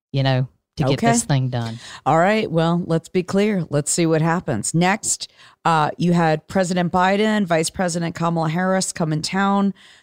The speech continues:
Speaker 2: They gave a speech on voting rights. You were there?
Speaker 1: Uh, yeah, it was crazy.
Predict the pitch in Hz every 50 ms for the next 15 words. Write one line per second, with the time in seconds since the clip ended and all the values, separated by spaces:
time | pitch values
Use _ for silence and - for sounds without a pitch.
0 | _ - - 170 156 165 165 160 147 156 - - - - 180 170 165 - - -
1 | - - 165 165 160 135 - 156 165 170 185 196 202 196 202 202 214 220 220 -
2 | - - - - - 147 147 151 165 175 175 180 175 147 135 135 135 143 185 220
3 | 285 349 - _ _ _ _ _ _ _ _ _ _ - 180 175 170 165 165 -
4 | 156 151 156 143 170 269 330 254 143 123 - - - - 196 247 - 226 190 175
5 | 156 147 143 139 135 135 - - _ _ _ - - 233 269 381 - - - -
6 | - 104 -